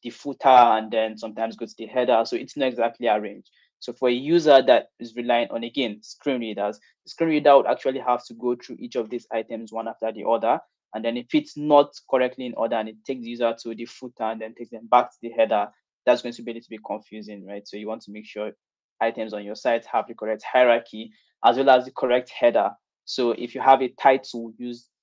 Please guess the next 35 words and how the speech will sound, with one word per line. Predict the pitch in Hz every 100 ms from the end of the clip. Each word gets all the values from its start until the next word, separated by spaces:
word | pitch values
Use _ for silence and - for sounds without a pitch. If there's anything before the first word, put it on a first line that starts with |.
| _ _ _
um, | 113 110
for | 117
example, | 107 110 117 107
for | 113
web | 117
developers, | 117 110 107 107 101
if | 98
you |
have | 110
the | 110
right | 120 127
ti-, | - 117
if | 120 -
you | 117
have | 123
a |
title, | 117 127 123 127
use | 120
the | 113 127
H | 127
one | 127 127 -
tag | 123 127
correctly, | 123 117 - 123
the | 113 113
H | 127 -
two | 131
tags | 123 120
correctly. | - 131 127 139 131 127 _ _ _
Don't | 143 139
just | 135 -
have | - 123 123 -
a | 127
random | 123 123 127 123 120 120 -
text | - 113 - -
that | 113